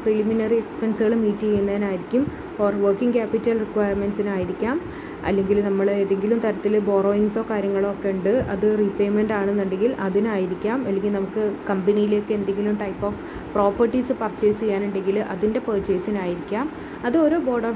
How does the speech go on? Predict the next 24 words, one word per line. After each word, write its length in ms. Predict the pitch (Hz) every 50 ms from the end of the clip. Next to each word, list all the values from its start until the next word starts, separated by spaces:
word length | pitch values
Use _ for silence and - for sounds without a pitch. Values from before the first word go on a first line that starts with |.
| 208 233
directors 460 | 233 226 226 226 226 240 233 233 - 254 220 220
ഡിസൈഡ് 300 | - - 202 202 202 214
ചെയ്യുന്നതാണ്. 520 | 208 190 196 190 180 190 185 175 165 156 - -
ഈ 40 | 208 208 208
മിനിമം 300 | 196 202 202 214 233 240 233 240
സബ്സ്ക്രിപ്ഷൻ 580 | 214 208 - - - 208 190 - - 240 247 247 226
യൂസ് 160 | 202 196 190 196 220
ചെയ്തിട്ട് 280 | 202 190 202 196 226 220 208
നമുക്ക് 200 | 190 196 - 202 196 190
ആദ്യം 220 | 190 202 214 247 214
എന്തൊക്കെ 260 | 202 196 196 - 226 - 226
കാര്യങ്ങളാണ് 500 | 208 190 190 202 214 208 196 190 196 220 226 -
ചെയ്യേണ്ടത്, 540 | 214 190 185 180 175 175 170 180 180 185 285 403 - - - - - - - 302
board 180 | 302 302 302 311
of 60 | 294 254 285
directors 440 | 285 277 269 254 - 269 262 254 262 226
ആണ് 140 | 208 226 320 - - - - - - - - - - - 233 233
ഡിസൈഡ് 320 | 294 302 302 285 262 233 220
ചെയ്യുന്നത്. 300 | 190 180 170 175 175 180 - 233
അതിനനുസരിച്ചിട്ടാണ് 800 | 226 277 277 269 262 240 247 277 277 254 311 302 302 285 262 254
ഈ 140 | 254 247 247 269
മിനിമം 280 | 269 233 226 226 240 247 254
സബ്സ്ക്രിപ്ഷൻ 540 | 247 220 - - - 226 233 226 - 262 254 247
അവർ 180 | 233 208 208